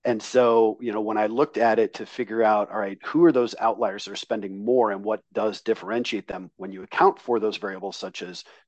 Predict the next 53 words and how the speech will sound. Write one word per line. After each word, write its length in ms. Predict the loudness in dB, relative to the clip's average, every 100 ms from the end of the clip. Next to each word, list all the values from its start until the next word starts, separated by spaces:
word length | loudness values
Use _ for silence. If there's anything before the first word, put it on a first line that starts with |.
| -16
everyone's 260 | -12 -12 -8
spending 280 | -6 -4
about 180 | -4 -6
the, 160 | -6 -8
or, 240 | -6 -6 -6
uh, 100 | -6
in 140 | -8
the 60 | -10
same 280 | -8 -8 -8
A 100 | -12
U 140 | 0
M 160 | 2 2
range, 340 | -2 -10 -12 -12 -20 _ _ _
this 180 | 0 0
four 220 | 0 2
hundred 200 | 2 0
thousand 320 | 2 2 0
dollar 220 | -2 -4 -6
number 200 | -8 -12
is 120 | -10
what 160 | -12
stood 260 | -10 -8 -6
out 180 | -6 -6
as 140 | -14
a 40 | -14
really 240 | -14 -12
stark 380 | -10 -8 -10 -4
difference. 460 | -4 -4 -14 -18 -20 _ _ _
So 120 | -4 -2
if 80 |
an 60 | 0
advisor 460 | 2 6 6 4 -2
is 60 |
debating 520 | -4 -2 2 2 2
whether 200 | -2 -4
or 40 | -4
not 160 | -6 -8
to 80 |
increase 320 | -12 -8 -8 -8
their 100 | -10
tech 260 | -6 -6
spending, 360 | -6 -10 -10 -14
it 120 | -8
seems 300 | -2 -2 -2
to 100 | -6
me 260 | -2 0 -2
that 200 | -8 -10
spending 280 | -6 -4 -4
another 260 | -6 -8
twenty-five 480 | -10 -6 -2 -2 -2
thousand 480 | -4 -4 -2 -4 -6
in 120 | -8
expenses 680 | -14 -8 -6 -6 -8 -12